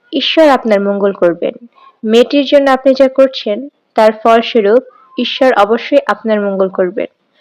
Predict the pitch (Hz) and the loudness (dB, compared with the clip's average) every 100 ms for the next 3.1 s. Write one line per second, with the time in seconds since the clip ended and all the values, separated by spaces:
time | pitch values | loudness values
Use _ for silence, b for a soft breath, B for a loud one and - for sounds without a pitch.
0 | b b _ - 254 277 294 277 285 269 | b b _ 0 4 4 4 4 4 4
1 | 190 233 277 _ 226 214 220 226 233 233 | 2 2 -6 _ 2 4 6 4 4 0
2 | 214 226 220 208 196 190 185 - - 240 | 2 -2 -2 -4 -6 -8 -10 -10 -14 -14